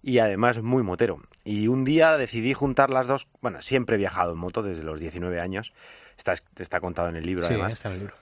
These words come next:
Speaker 2: Ujú.
Speaker 1: Pero sí que hubo un momento, un punto de inflexión en mi vida. Estaba un poco cansado de esto, de estas calles en las que estamos hoy, ¿no? De, de este ruido de, de la
Speaker 2: Ujú.
Speaker 1: ciudad, del estrés, de, y un poco de la burbuja también, ¿no?
Speaker 2: Claro.
Speaker 1: De las mismas conversaciones, los mismos amigos,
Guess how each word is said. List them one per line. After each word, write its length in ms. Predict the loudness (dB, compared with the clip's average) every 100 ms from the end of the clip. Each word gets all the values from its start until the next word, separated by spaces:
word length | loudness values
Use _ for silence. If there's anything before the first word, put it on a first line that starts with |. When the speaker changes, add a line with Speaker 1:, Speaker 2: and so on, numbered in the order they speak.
| -16
Speaker 2:
Ujú. 140 | -14 2
Speaker 1:
Pero 200 | 4 4
sí 100 | 2
que 80 | 2
hubo 140 | 2
un 100 | 0
momento, 320 | 0 -2 -2
un 80 | -2
punto 120 | -2 -2
de 60 |
inflexión 340 | 0 0 0 0
en 60 |
mi 80 | 0
vida. 160 | 0 0
Estaba 240 | 2 0
un 80 | 2
poco 240 | 2 4
cansado 260 | 2 2 2
de 100 | 2
esto, 280 | -2 -4 -4
de 120 | -2
estas 260 | -2 -4 2
calles 460 | 2 4 0 0
en 180 | -2 -2
las 120 | -2
que 80 | -6
estamos 300 | 0 0 2
hoy, 220 | 0 0
¿no? 320 | 0 -2 -2 -2
De, 80 | -2 -2 -2
de 60 | -4
este 300 | -6 -4 -2
ruido 520 | 0 0 2 2 2
de, 520 | 0 0 0 0 0 0
de 100 | 2
la 80 | 2
Speaker 2:
Ujú. 80 |
Speaker 1:
ciudad, 400 | 4 4 4 4
del 320 | 2 -2 -2 -4
estrés, 540 | -2 0 2 2 2
de, 300 | 0 0 -4 -10 -20 -20 -20 _ -6
y 160 | -2
un 80 | 2
poco 220 | 4 4
de 60 | 4
la 100 | 4
burbuja 400 | 2 2 2 0
también, 360 | -2 -2 -4
¿no? 120 | -6 -10 -10
Speaker 2:
Claro. 200 | -6 -2
Speaker 1:
De 120 | -2
las 160 | -2 -2
mismas 200 | -2 -2
conversaciones, 560 | -2 -2 -2 0 0 -2
los 140 | -4
mismos 180 | -4 -4
amigos, 640 | -2 0 0 2 0 -4